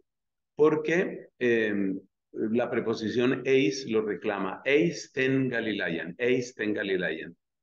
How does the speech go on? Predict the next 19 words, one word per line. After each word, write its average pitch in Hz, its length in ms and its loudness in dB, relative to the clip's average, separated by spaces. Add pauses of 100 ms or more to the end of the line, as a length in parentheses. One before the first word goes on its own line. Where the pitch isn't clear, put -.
(1200)
Acusas 202 760 4
es 147 200 0
un 156 500 2 (1040)
participio 151 840 0 (640)
que 131 120 0
indica 143 760 2
una 135 500 0
acción 123 400 0
terminada, 127 500 2
en 98 100 2
este 101 280 -6
caso 113 280 -4
un 123 120 0
participio 113 600 0
de 110 80 6
aoristo 110 520 2
del 95 120 2
verbo 104 380 0
acuo, 143 500 2